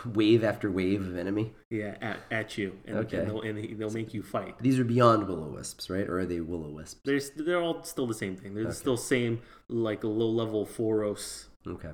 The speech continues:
Speaker 2: that you have been fighting.
Speaker 1: Okay. Okay.
Speaker 2: Um, so Laura, worshipping, uh, the Abradon and using Abradon-based magic,
Speaker 1: Mm-hmm.
Speaker 2: can call on these, um, these
Speaker 1: Angels?
Speaker 2: angel people, these angelic beings,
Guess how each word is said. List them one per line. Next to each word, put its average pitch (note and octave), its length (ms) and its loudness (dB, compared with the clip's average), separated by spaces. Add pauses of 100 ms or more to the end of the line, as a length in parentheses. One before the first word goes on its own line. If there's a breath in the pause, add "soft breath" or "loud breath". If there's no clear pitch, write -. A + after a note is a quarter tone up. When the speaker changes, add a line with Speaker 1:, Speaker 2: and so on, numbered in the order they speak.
Speaker 2:
that A2 180 -6
you A2+ 200 -2
have A2 380 -4
been G2+ 160 -2
fighting. F#2+ 460 -10 (280)
Speaker 1:
Okay. - 240 -10 (640)
Okay. C2 240 -10
Speaker 2:
Um, A#2+ 420 -4
so B2 200 -2
Laura, A#2+ 760 2
worshipping, A2+ 760 -2
uh, G#2 560 -6
the G2+ 220 -6
Abradon G2 760 -4
and G#2 100 -4
using G#2 320 -6
Abradon-based G2 920 -6
magic, G2+ 480 -8 (160)
Speaker 1:
Mm-hmm. D#2+ 260 -6
Speaker 2:
can G#2 160 -6
call A#2+ 200 -2 (100)
on A#2 100 -2
these, G2+ 320 -6
um, F#2 380 -8 (760)
these G#2 920 -10 (160)
Speaker 1:
Angels? E2+ 500 -12
Speaker 2:
angel A#2 340 -2
people, A#2 460 -6
these G#2 200 -4
angelic G#2 480 -4
beings, G#2+ 420 -4